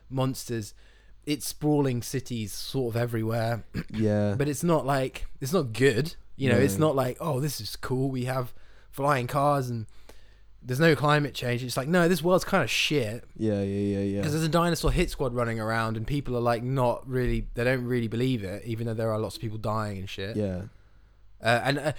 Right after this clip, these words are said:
Speaker 1: you know, we opened the comic book with, uh, Julie Moon, and she is the P R guy for the comp-, uh, the lady for the company that owned the dinosaurs called Gensex.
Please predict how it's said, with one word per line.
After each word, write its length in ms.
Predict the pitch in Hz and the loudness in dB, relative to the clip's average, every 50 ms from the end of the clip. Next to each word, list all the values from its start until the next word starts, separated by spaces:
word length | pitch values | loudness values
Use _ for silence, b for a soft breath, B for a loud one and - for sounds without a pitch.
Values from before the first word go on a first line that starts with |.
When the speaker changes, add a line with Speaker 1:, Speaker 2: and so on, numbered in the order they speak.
| B B | B B
Speaker 1:
you 100 | - 196 | 2 4
know, 140 | 196 165 160 | 6 6 6
we 160 | 160 185 202 | 6 6 6
opened 360 | 180 190 196 208 - - 151 139 | 8 8 8 8 6 2 -2 -2
the 40 | |
comic 360 | 131 - 180 196 196 165 135 120 | 0 0 0 0 0 -2 -2 -4
book 180 | 117 107 - - | -6 -6 -6 -4
with, 240 | 131 135 135 127 120 | 0 2 2 2 4
uh, 140 | 131 120 120 | 4 4 4
Julie 340 | 123 120 151 160 143 135 131 | 4 4 4 4 4 4 4
Moon, 480 | 139 160 170 147 113 92 92 117 - b b b b b b b b b | 4 4 4 2 0 -2 -6 -10 -14 b b b b b b b b b
and 220 | - 131 135 135 123 | -2 0 0 2 2
she 320 | - - 180 180 170 156 | 2 2 4 4 4 6
is 160 | 147 135 120 | 4 4 2
the 80 | 135 127 | 0 0
P 240 | - 160 156 151 147 | 2 4 6 6 6
R 260 | 143 143 143 135 123 123 | 6 6 6 4 2 2
guy 280 | 120 - 110 113 113 117 | 2 2 2 4 4 2
for 180 | - - - 127 | 0 -2 -6 -4
the 140 | 123 120 | -4 -4
comp-, 340 | - - 151 151 151 135 - - 131 | -2 0 0 0 0 -2 -4 -4 -2
uh, 80 | 127 | -2
the 120 | 117 127 123 | -2 -2 0
lady 340 | 123 123 120 113 117 117 113 | 2 2 2 2 2 -2 -2
for 120 | - 147 | -2 -2
the 60 | 131 - | -2 0
company 680 | - 156 160 160 - 147 117 104 101 110 117 113 - - | 0 0 0 2 2 0 0 0 -2 -2 -4 -4 -6 -8
that 280 | 123 120 120 113 - - - - - | -4 -2 -2 -2 -2 -6 -12 -10 -2
owned 240 | 135 135 139 135 123 | 0 2 2 2 2
the 60 | 117 | 2
dinosaurs 720 | 131 127 127 139 143 135 - - - 92 92 92 101 - - | 2 2 2 2 2 0 -2 -4 -6 -6 -6 -6 -8 -10 -8
called 180 | - 117 107 107 | -6 -6 -6 0
Gensex. 760 | - 147 139 143 147 135 - - 92 85 - - - - | 2 2 2 4 2 -2 -2 -6 -6 -8 -8 -12 -16 -18